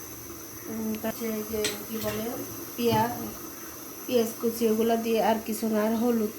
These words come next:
সামান্য একটু চিনি দিয়েছিলাম। এটাকে আমি কি করব, নিচে একটা তাওয়া দিয়ে দিব। একটা তাওয়া দিয়েছি আমি এই যে, যাতে নিচের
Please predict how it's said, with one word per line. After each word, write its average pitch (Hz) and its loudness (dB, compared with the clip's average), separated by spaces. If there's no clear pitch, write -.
সামান্য 226 4
একটু 214 -2
চিনি 233 4
দিয়েছিলাম। 233 4
এটাকে 226 2
আমি 226 4
কি 247 -4
করব, 240 -4
নিচে 240 -4
একটা 220 -4
তাওয়া 226 2
দিয়ে 208 -2
দিব। 214 -2
একটা 247 4
তাওয়া 254 10
দিয়েছি 240 0
আমি 277 10
এই 262 4
যে, 294 6
যাতে 233 6
নিচের 247 2